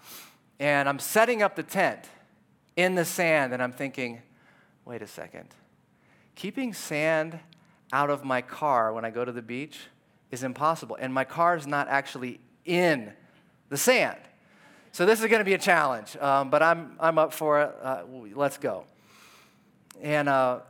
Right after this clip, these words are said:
that first evening, it comes time to make dinner, and, like, the sun is setting over Lake Michigan. It's, it's beautiful. There,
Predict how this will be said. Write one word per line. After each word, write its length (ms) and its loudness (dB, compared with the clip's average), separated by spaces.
that 180 0
first 260 -2
evening, 280 -4
it 100 -6
comes 200 -8
time 220 -2
to 80 -8
make 240 -6
dinner, 300 0
and, 120 -6
like, 140 -12
the 80 -20
sun 500 -4
is 140 -8
setting 380 -4
over 180 -6
Lake 220 -4
Michigan. 640 -10
It's, 180 -18
it's 220 -18
beautiful. 640 -4
There, 160 -4